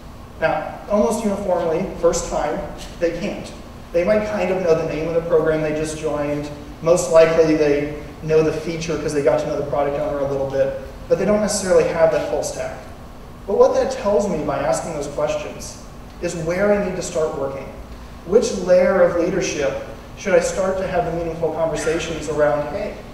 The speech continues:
are you communicating your vision? Are you taking all that wonderful stuff you've got in your head and sharing it with your organization?" And generally, you get people to create alignment that way. They start communicating.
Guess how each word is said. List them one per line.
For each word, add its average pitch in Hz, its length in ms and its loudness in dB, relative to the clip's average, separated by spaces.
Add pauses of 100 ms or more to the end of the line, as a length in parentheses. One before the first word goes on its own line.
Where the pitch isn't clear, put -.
(220)
are 175 120 -2
you 202 220 -2
communicating 180 580 -4
your 127 100 -6
vision? 123 280 -6 (420)
Are 165 60 -6
you 202 120 -4
taking 208 260 -6
all 196 80 -4
that 175 180 -2
wonderful 208 420 0
stuff 202 400 -2
you've 180 160 -6
got 180 200 0
in 165 40 -4
your 160 100 -2
head 190 200 -2
and - 100 -4
sharing 180 540 -2
it 127 240 -8 (800)
with 165 160 0
your 165 140 4
organization?" 156 640 2 (2750)
And 143 180 -4 (400)
generally, 180 480 0 (380)
you 160 80 -6
get 165 260 2
people 165 240 -4
to 170 60 0 (160)
create 143 180 0
alignment 160 460 -4
that - 120 -10
way. 123 140 -8 (320)
They 143 80 -6
start 135 380 -4
communicating. 147 560 -8